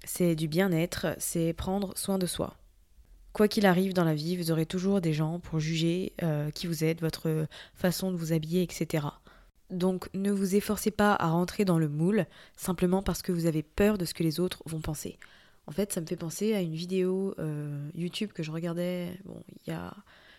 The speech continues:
quelques temps maintenant, d'une youtubeuse, euh, bah, française d'ailleurs, qui s'appelle Léna Situation. Alors je ne sais pas si vous la connaissez, mais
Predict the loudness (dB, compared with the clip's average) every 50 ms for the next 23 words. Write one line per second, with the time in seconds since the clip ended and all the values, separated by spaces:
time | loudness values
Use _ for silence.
0 | _ -8 -4 -4 -2 -2 -2 -4 -4 -4 -4 -4 -4 -6 -6 -6 -6 -6 -6 -6
1 | -10 -12 -12 -10 -8 -6 -6 -6 -6 -6 -6 -6 -6 -6 -4 -4 -4 -2 0 -2
2 | -2 -2 -4 -4 -4 -2 -2 -4 -4 -4 -6 -6 -4 -4 -4 -2 -2 -2 -2 -2
3 | -4 -4 -6 -6 -4 -2 -2 -2 0 -2 -2 -4 -4 -6 -8 -6 -6 -6 -4 -6
4 | -8 -8 -10 _ _ -20 -20 -20 -20 -18 -10 -6 -4 -2 0 0 2 4 4 2
5 | 2 2 2 4 4 2 4 2 2 2 2 -2 0 0 0 0 0 0 -2 -2
6 | -2 -4 -6 -8 -10